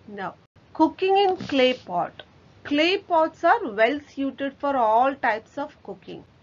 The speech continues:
It improves the quality and taste of food, and also it retains the nutrients. The natural insulation properties of clay cause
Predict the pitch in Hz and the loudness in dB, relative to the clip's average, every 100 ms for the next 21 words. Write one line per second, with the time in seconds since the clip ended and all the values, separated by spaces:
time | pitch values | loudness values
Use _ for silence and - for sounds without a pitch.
0 | _ _ - - - 254 - 254 262 262 | _ _ -20 -20 -14 -14 -8 -4 -2 -4
1 | 269 349 392 - 359 539 554 - 226 220 | -4 -6 -6 -6 -6 -6 -12 -12 -4 -2
2 | 226 277 285 302 302 294 269 - 226 247 | 0 -2 -4 -4 -4 -4 -8 -8 -8 -8
3 | - - 277 427 - _ 226 190 - _ | -12 -4 -4 -4 -14 _ -12 -12 -14 _
4 | - 220 220 226 233 - 339 302 247 - | -10 -2 0 0 -2 -6 -8 -6 -10 -8
5 | 220 226 269 254 262 - 302 554 - - | -8 -6 -8 -6 -8 -4 -2 -2 -6 -20
6 | - - 254 285 277 262 226 180 139 - | -18 -6 -2 -2 -4 -8 -8 -8 -14 -20
7 | _ _ _ _ - 226 226 240 262 - | _ _ _ _ -10 -6 0 -2 -2 -6
8 | 349 349 302 269 277 254 262 262 277 269 | -4 -2 -2 -4 -6 -6 -8 -6 -6 -6
9 | 254 220 208 233 - 247 240 262 381 - | -4 -8 -8 -14 -10 -10 -6 -6 -6 -8
10 | _ _ - 269 247 185 - _ _ - | _ _ -6 -2 -2 -6 -14 _ _ -8
11 | 220 277 508 | -2 -2 -4